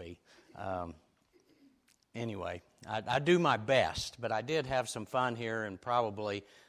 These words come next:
these diagrams won't help very much, but it was kind of fun putting them together.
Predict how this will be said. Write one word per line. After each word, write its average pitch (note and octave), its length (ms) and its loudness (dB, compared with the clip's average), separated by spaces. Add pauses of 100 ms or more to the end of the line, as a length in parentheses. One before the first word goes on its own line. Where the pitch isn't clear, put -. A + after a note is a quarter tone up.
these A2 180 -4
diagrams G2+ 540 4
won't F#2 160 -4
help F2+ 220 -4
very E2+ 160 -10
much, E2+ 420 -12
but A#2 140 -6
it - 60 -12
was - 100 -14
kind F3+ 180 -14
of B2 60 -20
fun B2 180 -12
putting G#2+ 240 -14
them F2+ 60 -20
together. G#2+ 320 -12